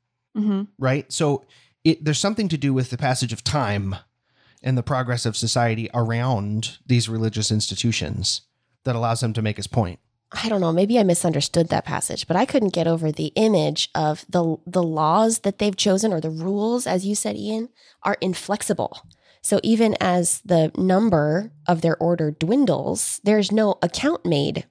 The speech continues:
Speaker 3: for, for that passage of time. There's still, the law is inflexible and rigid, and it kills them. Now, they don't just serve this good purpose. It's cruel, and it's a death penalty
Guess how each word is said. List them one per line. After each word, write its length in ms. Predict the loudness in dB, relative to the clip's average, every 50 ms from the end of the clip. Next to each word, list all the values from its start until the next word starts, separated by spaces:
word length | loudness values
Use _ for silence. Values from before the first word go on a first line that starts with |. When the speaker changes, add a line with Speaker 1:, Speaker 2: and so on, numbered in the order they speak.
| _ -20
Speaker 3:
for, 540 | -12 -4 -2 0 0 0 0 -2 -4 -6 -8 _ _ _ _ _ _ _ _
for 180 | 2 4 4 4
that 180 | 4 4 2 2
passage 380 | 0 -2 0 0 0 0 0
of 100 | -2 -4
time. 360 | -4 -6 -6 -6 -8 -8 -12 -16 _ -20 -20 -20 _ _ 0
There's 180 | 2 2 2 2
still, 540 | 0 2 4 6 6 6 6 4 2 0 -4 0
the 140 | 2 2
law 280 | 4 4 4 4 4 4 2
is 320 | 2 2 0 0 -4 -4 -2 0
inflexible 680 | 2 2 2 0 -2 -2 0 0 0 2 2 2 2 2
and 240 | 0 -2 -2 0 2
rigid, 460 | 2 2 4 4 4 2 2 0 -2 -2
and 440 | -2 -2 0 0 -2 -4 -6 -8 -10 _ -4
it 300 | -2 -2 -2 -2 _ _
kills 280 | -4 0 0 2 2 0
them. 180 | -2 -6 -8 -10 _ _ _ _ -2
Now, 260 | 0 2 4 4 4
they 180 | 4 4 4 4
don't 180 | 4 2 0 -2 -6 -4
just 200 | -2 -2 -2 -2
serve 460 | -4 -2 2 4 4 4 2 2 2
this 200 | 0 0 0 0
good 220 | 0 0 0 0
purpose. 540 | 0 -2 -2 0 2 2 2 2 0 -2 -4 -2
It's 380 | -4 -2 -2 -2 -4 -4 -6 _ -16 -20 -20 -20 _ _ _ -12
cruel, 480 | -6 0 2 2 4 4 4 2 2 0
and 280 | 0 0 0 0 -2 -2 -4 -6 -8 _ _ _ -8
it's 100 | -4 -2
a 60 | 0
death 260 | 2 4 4 4 4 2
penalty 520 | 0 -2 -2 -2 -4 -6 -10 -10 -12 -18